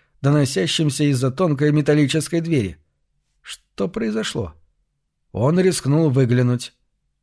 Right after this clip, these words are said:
Оба робота стояли на месте, совершая бессмысленные движения. Их динамики потрескивали, но молчали.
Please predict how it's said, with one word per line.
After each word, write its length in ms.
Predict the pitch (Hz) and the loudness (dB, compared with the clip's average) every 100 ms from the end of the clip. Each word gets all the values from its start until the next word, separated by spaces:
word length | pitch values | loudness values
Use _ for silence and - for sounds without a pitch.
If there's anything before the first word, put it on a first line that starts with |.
| _ - | _ -4
Оба 260 | 127 139 | 2 4
робота 360 | 151 160 151 135 | 4 2 2 0
стояли 380 | 131 151 139 131 | 2 2 4 4
на 120 | 127 | 4
месте, 440 | 160 170 208 202 - - _ | 2 0 -2 -4 -10 -20 _
совершая 600 | - 147 147 - 196 180 | -2 0 0 0 2 2
бессмысленные 840 | 160 180 - 185 180 170 180 180 | 2 0 2 0 2 0 2 2
движения. 540 | 175 190 160 120 95 - _ _ _ | 2 0 0 -2 -4 -10 _ _ _
Их 260 | - 147 135 | 0 2 4
динамики 500 | 120 156 165 156 135 | 4 4 4 4 2
потрескивали, 680 | 131 123 135 160 - 196 196 | 2 2 2 2 2 2 4
но 140 | 175 151 | 4 4
молчали. 480 | 165 147 107 92 | 2 0 -4 -6